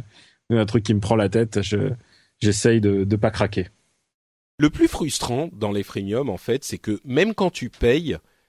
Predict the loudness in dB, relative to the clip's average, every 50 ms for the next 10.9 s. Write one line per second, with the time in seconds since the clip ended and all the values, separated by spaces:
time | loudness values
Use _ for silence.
0 | _ _ -4 -2 0 0 0 -2 -2 -4 -8 -8 -6 -4 -4 -4 2 _ 4 4
1 | 4 2 0 0 0 0 -2 -2 -2 0 0 -2 -2 -2 -4 -2 0 -2 0 0
2 | 0 -2 0 0 -2 0 0 -4 -4 -4 -2 -2 -2 -2 _ -12 -20 -20 _ _
3 | _ -4 -4 -2 -4 -8 -2 -2 -4 -4 _ _ _ _ 0 0 2 0 2 4
4 | 4 4 4 4 4 2 2 0 -2 0 0 -4 -4 -4 -6 -6 -6 -2 0 -2
5 | 2 2 2 2 4 4 4 4 4 4 2 0 2 0 0 _ 0 0 0 0
6 | -2 0 -2 -2 -2 -2 -4 -2 -2 -2 -2 -4 -18 _ _ _ _ -4 -4 4
7 | 4 4 4 4 2 0 0 4 4 4 4 4 2 2 2 2 0 2 2 2
8 | 2 0 -2 -2 -2 -2 -2 -4 -4 -4 -6 -2 -4 -4 -2 0 -2 -2 -2 -2
9 | -6 0 2 2 2 2 0 -4 -4 -4 -4 -4 _ -10 -20 _ _ _ -4 0
10 | 0 2 2 2 2 2 0 -2 -2 -4 -6 -2 0 0 0 2 0 -2